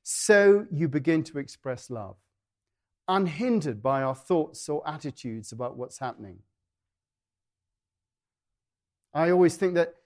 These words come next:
it's no coincidence that the tree that Adam and Eve were forbidden to eat from, the fruit from,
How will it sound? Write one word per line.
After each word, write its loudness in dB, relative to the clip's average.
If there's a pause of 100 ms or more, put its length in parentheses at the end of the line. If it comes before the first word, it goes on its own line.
(580)
it's 0
no 8
coincidence 2
that -10
the -8
tree -4 (640)
that -2
Adam 4
and 2
Eve 0
were -4
forbidden -2
to -2
eat -2
from, -10
the -8
fruit -2
from, -14